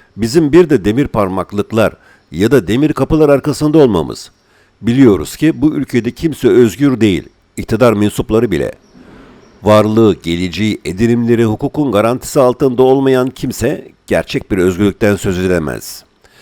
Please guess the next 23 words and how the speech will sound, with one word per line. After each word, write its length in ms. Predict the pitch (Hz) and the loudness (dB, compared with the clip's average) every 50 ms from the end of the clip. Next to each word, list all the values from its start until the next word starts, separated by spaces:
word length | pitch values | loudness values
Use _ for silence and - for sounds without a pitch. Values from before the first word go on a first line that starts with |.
| - - _ _ _ _ | -20 -20 _ _ _ _
Benim 420 | 104 123 135 151 202 226 214 202 175 | 2 2 4 4 4 2 2 2 2
ve 140 | 185 147 165 | 4 6 6
benim 200 | 170 185 196 175 | 4 4 4 2
gibilerin 500 | 147 131 123 120 123 127 147 127 110 117 | 4 4 6 6 6 4 4 2 4 2
demir 240 | 127 139 147 139 | 2 4 2 0
parmaklıklar 720 | - - 117 117 117 131 127 120 120 127 123 - 117 139 135 | 0 0 0 2 2 0 -2 -2 -2 -4 -4 0 0 0 2
ardında 440 | 120 104 110 107 107 120 117 120 123 | 4 2 2 2 0 -2 0 0 0
ya 180 | 107 107 117 110 | 0 0 0 0
da 120 | 113 98 | -2 -2
zindanlara 680 | 82 78 101 110 113 107 117 120 120 117 120 123 131 | -2 -4 -4 -4 -2 -2 -2 -2 0 -2 0 0 0
koyulmasından 720 | - - 101 104 104 107 110 110 - 120 113 117 120 120 | -2 0 0 0 0 0 -2 -4 -4 -4 -2 -2 0 0
ötürü 300 | 113 107 - 117 107 98 | 0 -2 0 0 0 0
zafer 340 | 90 110 107 - 131 123 110 | 0 0 0 2 2 0 2
naraları 520 | 107 104 101 101 101 101 101 101 101 104 | 0 -2 -2 0 0 0 0 -2 -2 -2
atan 260 | 92 92 - 113 98 95 | -4 -2 -4 -4 -2 -2
ezikler 540 | 95 92 85 107 - - 117 104 98 87 | -4 -4 -6 -8 -6 -2 -2 -2 -2 -2
bilsinler 540 | 90 92 87 - 107 98 98 104 110 98 85 | -4 -6 -6 -4 -4 -4 -2 -2 -2 -2 -4
ki 320 | - - 131 147 170 175 - _ _ _ _ _ _ _ _ _ _ | -4 -2 0 0 0 0 -2 _ _ _ _ _ _ _ _ _ _
onların 440 | - 165 170 180 190 196 208 208 190 | 2 2 4 6 6 6 6 6 6
da 60 | 180 | 6
özgürlüğü 520 | 180 165 143 117 120 151 143 135 151 147 131 | 6 6 6 4 4 4 4 6 6 4 4
falan 300 | - 127 131 139 139 139 | 4 4 4 4 4 4
yok. 360 | 135 139 143 127 - - | 4 6 6 4 4 2